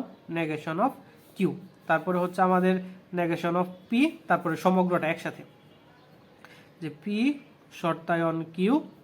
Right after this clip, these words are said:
তারপর হচ্ছে যোজন, তারপর হচ্ছে negation of কিউ, থার্ড ব্র্যাকেট, তারপরে হচ্ছে আবার শর্তায়ন negation of পি।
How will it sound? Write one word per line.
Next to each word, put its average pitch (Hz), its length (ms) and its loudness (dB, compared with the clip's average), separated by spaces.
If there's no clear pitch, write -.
তারপর 156 280 -4
হচ্ছে 165 180 -4
যোজন, 190 280 6
তারপর 156 220 -2
হচ্ছে 175 220 -4
negation 175 400 0
of 175 60 -6
কিউ, 196 200 2
থার্ড 156 280 2
ব্র্যাকেট, 185 400 0
তারপরে 156 300 -4
হচ্ছে 165 200 -6
আবার 180 380 4
শর্তায়ন 180 500 4
negation 160 380 -2
of 285 80 2
পি। 190 100 0